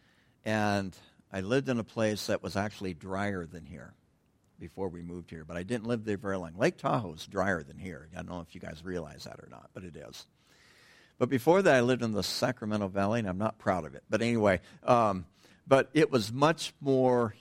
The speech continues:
humid there than it is here. And I'm still affected by the dry air. I just, I just can't, at times it feels like I can't get enough water.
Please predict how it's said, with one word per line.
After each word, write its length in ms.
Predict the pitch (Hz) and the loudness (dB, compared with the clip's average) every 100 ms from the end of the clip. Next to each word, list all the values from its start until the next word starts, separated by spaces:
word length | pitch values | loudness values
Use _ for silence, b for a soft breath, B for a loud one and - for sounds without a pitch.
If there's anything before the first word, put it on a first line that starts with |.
| - | -4
humid 380 | 139 120 98 | -2 0 -2
there 220 | 107 104 95 | 0 0 0
than 140 | 95 | -6
it 180 | 90 87 | -10 -10
is 180 | 87 - | -10 -10
here. 400 | - 120 85 - | -8 -6 -6 -6
And 140 | 104 | -4
I'm 160 | 107 139 | 0 0
still 480 | 202 - 170 190 139 | 0 2 4 4 4
affected 560 | 95 - 104 - 87 | 0 -4 -6 -6 -12
by 160 | 78 87 | -8 -10
the 120 | 80 | -10
dry 500 | 82 92 92 92 87 | -16 -12 -8 -8 -10
air. 320 | 87 87 73 - _ _ - | -10 -10 -12 -18 _ _ -20
I 40 | |
just, 320 | 90 95 - - | -14 -10 -10 -12
I 60 | |
just 300 | 95 104 - - _ _ _ _ - | -6 -6 -6 -16 _ _ _ _ -20
can't, 360 | - 156 156 - | -2 0 0 0
at 140 | 120 - | -4 -2
times 400 | 170 175 156 120 | 0 2 4 2
it 100 | 95 | 0
feels 240 | 156 117 | 2 2
like 100 | 113 | 0
I 100 | 104 | -4
can't 280 | - 127 117 | -2 -6 -2
get 100 | 107 | -2
enough 240 | 101 92 - | -2 -4 -6
water. 340 | 90 71 - | -8 -10 -12